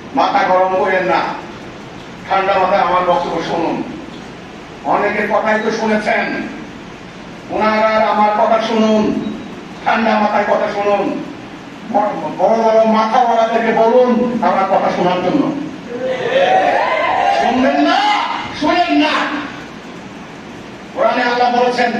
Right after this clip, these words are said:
"হে রাসূল, আপনি শুধু বলে যান।"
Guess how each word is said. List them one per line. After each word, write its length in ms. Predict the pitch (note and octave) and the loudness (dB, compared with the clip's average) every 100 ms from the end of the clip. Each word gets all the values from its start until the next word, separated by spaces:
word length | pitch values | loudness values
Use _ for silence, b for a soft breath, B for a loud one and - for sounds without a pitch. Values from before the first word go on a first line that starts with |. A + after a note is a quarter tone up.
| - - - - - - - - | -6 -8 -12 -14 -16 -18 -18 -4
"হে 80 | - | 2
রাসূল, 840 | A#3 - C4 C4 B3+ B3+ - - - | 2 4 4 6 6 4 0 -2 0
আপনি 240 | - A#3 - | 0 0 -4
শুধু 180 | G#3 G#3 | -4 0
বলে 260 | G3+ G#3 | 2 2
যান।" 480 | G3 F#3+ - - | 2 4 2 -2